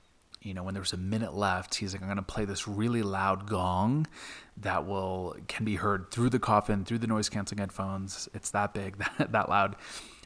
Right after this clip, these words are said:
Uh, so that way you'll know you have about a minute left before I open up the coffin." And so what seemed like three, three and a half hours later, and I did, uh, I did thankfully let myself go. So I was, like,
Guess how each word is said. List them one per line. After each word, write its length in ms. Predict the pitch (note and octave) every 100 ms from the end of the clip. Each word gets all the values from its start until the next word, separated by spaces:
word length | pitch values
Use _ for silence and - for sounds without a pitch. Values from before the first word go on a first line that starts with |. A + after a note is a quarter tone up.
| -
Uh, 120 | F#2+
so 140 | -
that 240 | G#2+ G#2 -
way 60 |
you'll 160 | G2+ F#2
know 220 | F#2 F#2
you 140 | F#2
have 100 | F#2
about 240 | F2 F2+ F2
a 60 |
minute 300 | D#2+ F2 -
left 300 | - E2 -
before 340 | - - - -
I 180 | - - -
open 460 | - A#2 A2 F#2+ -
up 320 | - G#2 - - -
the 100 | A#2
coffin." 640 | - - C3 - G#1 G#2
And 140 | - G#2
so 320 | - G#2 G2 - - - -
what 160 | A2
seemed 320 | - - E3 D#3
like 200 | A#2+ G#3+
three, 400 | - C3 C3 B2
three 220 | - B2
and 80 | A#2
a 60 |
half 60 | A2
hours 280 | G#2+ G#2+ G2+
later, 520 | G#2+ G#2+ G2 F#2 G#2+ A2+ - - - _ _ _ - _ - - - -
and 140 | A#2 G#2
I 100 | G#2
did, 460 | F#2+ C3 B2+ G#2 - - -
uh, 340 | C2+ A#1+ G1+ - -
I 120 | A2+
did 520 | G2+ C#3 C3+ A#2+ - - - - - - - A2
thankfully 460 | B2 A#2+ - G#2+
let 260 | G2 G#2+ -
myself 380 | G#2+ - F#2+ -
go. 280 | F#2+ D2+ D2+
So 140 | -
I 40 | F#2+
was, 120 | F#2+
like, 120 | F#2